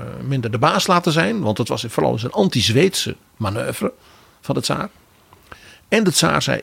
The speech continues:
Ik maak van Finland een groot hertogdom, waarmee het dus als het ware een soort onafhankelijke provincie was.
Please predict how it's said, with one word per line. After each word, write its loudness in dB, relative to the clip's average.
Ik 0
maak 2
van 0
Finland 2
een -2
groot 0
hertogdom, 0
waarmee 2
het 2
dus -2
als -2
het -2
ware -2
een -8
soort -8
onafhankelijke -2
provincie -4
was. -8